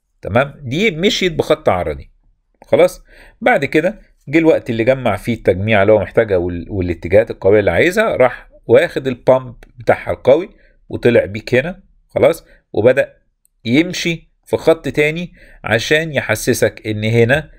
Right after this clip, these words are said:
هتتكون مرحلة زي ما انت شايفها هنا،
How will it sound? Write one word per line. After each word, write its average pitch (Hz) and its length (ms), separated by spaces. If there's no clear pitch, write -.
هتتكون 113 800
مرحلة 139 520
زي 127 300
ما 131 80
انت 120 160
شايفها 117 380
هنا، 104 280